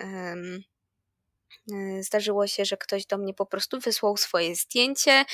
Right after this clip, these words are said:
i nie tylko swojego kolegi między nogami, ale też swojej twarzy, bo bardzo dużo mi się zdarzy-, y, po prostu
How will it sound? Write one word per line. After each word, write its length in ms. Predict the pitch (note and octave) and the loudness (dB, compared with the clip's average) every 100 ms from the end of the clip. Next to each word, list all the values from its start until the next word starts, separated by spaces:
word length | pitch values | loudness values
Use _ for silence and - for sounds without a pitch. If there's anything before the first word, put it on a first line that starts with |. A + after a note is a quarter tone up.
| - - | -8 0
i 60 | B3+ | 4
nie 120 | C4+ | 6
tylko 280 | D#4 - B3 | 6 6 4
swojego 420 | - A3 A3 A3 | 6 6 6 6
kolegi 420 | - G#3+ A3 A3 | 8 8 8 2
między 320 | G#3 G#3+ G#3 | 0 0 0
nogami, 500 | A3 A3 A#3 A3 G3+ | 0 6 6 6 6
ale 240 | F#3+ G3 G3+ | 6 6 4
też 300 | F3+ G3 - | 2 2 2
swojej 360 | - F3+ G3 | 2 2 2
twarzy, 560 | - - G3+ F3 F#3 A#3+ - - - - | 6 10 10 8 2 -2 -6 -14 -14 0
bo 220 | A3+ A3+ A3 | 8 10 12
bardzo 320 | A3+ G#3 G#3 | 10 8 4
dużo 240 | G3 G3 | 6 4
mi 120 | F#3+ | 4
się 140 | F#3+ G3 | 2 0
zdarzy-, 420 | - G3 F#3+ G3+ | 4 4 4 2
y, 520 | - G#3 G3 G3+ G3 - | 0 0 0 0 -2 -2
po 80 | |
prostu 640 | - G#3+ - G#3 G3 F#3+ | -2 0 0 2 2 0